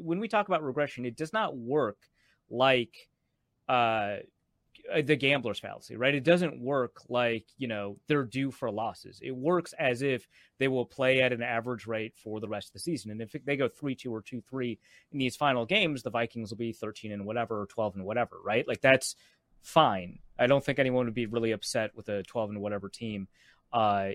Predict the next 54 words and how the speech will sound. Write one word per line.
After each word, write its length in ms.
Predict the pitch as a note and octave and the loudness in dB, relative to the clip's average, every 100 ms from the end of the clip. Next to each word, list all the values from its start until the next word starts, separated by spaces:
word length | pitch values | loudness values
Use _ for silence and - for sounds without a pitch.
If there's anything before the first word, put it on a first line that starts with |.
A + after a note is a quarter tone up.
| - | -6
in, 260 | B2 G#2+ A#2 | -6 -6 -6
in 80 | |
the 60 | G#2 | -4
playoffs, 280 | D#3 D3+ - | 0 0 0
especially 280 | C#3 B3+ C#4 | -2 0 -2
if 60 | |
they've 100 | C4+ | 0
got 180 | C4 C4 | 2 2
nothing 220 | B3+ C4+ | 0 -2
to 60 | B3 | -4
play 320 | - A#3+ E4 | 2 4 4
for. 380 | E4 B3+ F#3+ A2+ | 2 2 4 4
You 140 | C#3+ | 0
can, 140 | - F#3 | -8 -4
you 120 | F3 | 2
can 100 | A3+ | 4
always 240 | A#3 B3+ | 4 4
make 180 | A3+ A3+ | 0 -2
an 60 | G#3 | -2
excuse 280 | G3+ A3+ A3 | -4 -6 -4
saying, 160 | G#3+ | 0
Hey, 340 | A3+ C4+ G#3 - _ _ _ - | 6 6 6 -2 _ _ _ 2
the 60 | |
Vikings 360 | G3 B3 C4 A3+ | 4 4 2 0
can't 240 | C4 A#3+ | 2 2
change 240 | - B3 - | 2 0 2
their 120 | A3 | 0
seed 360 | - C4 C4 G#3 | 0 -2 0 0
in 80 | |
the 60 | F3+ | 0
final 320 | - G#3 A3 | 4 4 4
four 240 | G3+ A3 G#3+ | 2 2 4
games 300 | A3+ A3+ A3 | 2 2 0
of 60 | |
the 80 | G#3+ | -4
season, 480 | - B3+ A#3 D3 G#2+ _ _ | -2 -4 -2 -2 -4 _ _
so 100 | - G3+ | -2 4
they 60 | |
don't 140 | B3 A3+ | 6 6
have 120 | A#3 | 2
to 60 | |
play 180 | A#3 C4 | 4 4
for 100 | C4 | 6
anything. 240 | A#3 F3+ C#3+ | 4 2 2
So 200 | F#3 F3 | 4 4
I 240 | F#3 A3+ | 6 6
am 200 | A#3+ F3 | 6 4
not 260 | F3 G3+ G3+ | 4 2 0
going 240 | G3 G3 | -2 -2
to 100 | F3 | -4
take 260 | F3 F3 F3 | -2 -2 0
these 160 | E3 - | -4 4
bad 300 | C#3+ D#3+ E3 | 4 6 2
results 380 | D3 C#3+ C#3+ | -2 -2 -4